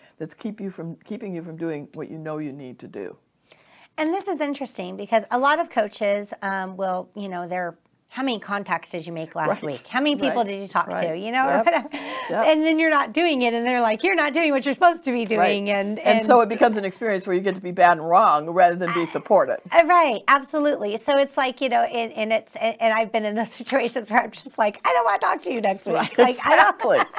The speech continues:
Speaker 1: Exactly.
Speaker 2: I don't wanna, I wanna talk about it.
Speaker 1: Right.
Speaker 2: Like,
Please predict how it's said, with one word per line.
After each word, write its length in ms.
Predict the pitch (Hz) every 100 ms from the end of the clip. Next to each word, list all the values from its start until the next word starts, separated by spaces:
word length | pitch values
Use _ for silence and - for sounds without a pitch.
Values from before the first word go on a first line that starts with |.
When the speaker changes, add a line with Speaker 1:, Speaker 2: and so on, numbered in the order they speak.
| -
Speaker 1:
Exactly. 380 | 202 523 - 220
Speaker 2:
I 240 | 240 320
don't 140 | 381 277
wanna, 140 | 392 381 -
I 120 | 320
wanna 200 | 370 349
talk 240 | 349 320 311
about 300 | 240 165 139
it. 120 | 143
Speaker 1:
Right. 180 | 226
Speaker 2:
Like, 20 | -